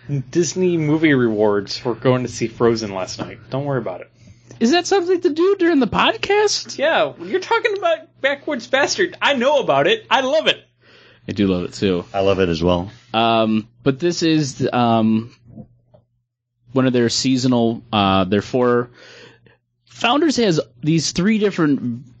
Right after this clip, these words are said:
Speaker 2: levels of seasonal beers, and this is on their second level of seasonals.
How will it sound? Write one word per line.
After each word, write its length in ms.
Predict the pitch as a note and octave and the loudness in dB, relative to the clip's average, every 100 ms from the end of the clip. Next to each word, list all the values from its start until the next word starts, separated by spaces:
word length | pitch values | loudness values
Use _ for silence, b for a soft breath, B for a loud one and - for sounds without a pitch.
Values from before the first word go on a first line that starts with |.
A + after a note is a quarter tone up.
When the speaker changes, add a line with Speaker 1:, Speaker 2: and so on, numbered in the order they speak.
| _ _ - | _ _ -8
Speaker 2:
levels 580 | C3+ D3 D3 C#3 B2 A2 | -2 2 2 4 2 0
of 240 | - A#2 G#2 | 0 0 0
seasonal 440 | - C#3 B2 A#2 | 0 2 2 2
beers, 420 | F#2+ F#2+ F2+ F2 | 2 2 2 0
and 200 | - G#2+ B2 | 0 0 2
this 180 | C3 | 2
is 140 | C#3 B2 | 0 0
on 140 | A#2+ | 2
their 140 | A#2 G#2+ | 2 0
second 440 | - A2 A#2+ G2 | 2 2 2 2
level 320 | G2+ F#2+ F#2+ | 2 2 2
of 120 | F#2+ F#2+ | 0 -2
seasonals. 760 | - G#2 F#2 F2+ E2+ E2+ - | 0 0 0 -4 -4 -4 -8